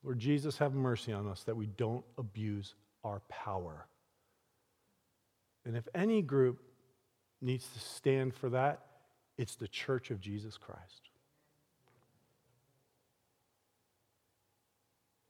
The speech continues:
So what's going on? Only men could divorce. And here's another thing. In that culture,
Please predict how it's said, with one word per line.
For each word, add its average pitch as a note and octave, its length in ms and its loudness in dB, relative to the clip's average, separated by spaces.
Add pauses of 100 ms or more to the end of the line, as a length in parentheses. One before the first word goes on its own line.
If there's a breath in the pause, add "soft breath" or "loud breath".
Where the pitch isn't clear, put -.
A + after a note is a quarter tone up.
(440)
So - 140 2
what's A3 320 2
going A3+ 300 4
on? A#3 280 -4 (600)
Only A3 300 8
men A3 360 8
could C#3 200 0
divorce. F#2 600 -4 (320 soft breath)
And G#3+ 120 8
here's C4 180 6
another B3+ 320 2
thing. A2+ 280 -2
In B2+ 100 4
that G#3+ 180 4
culture, A3+ 460 -2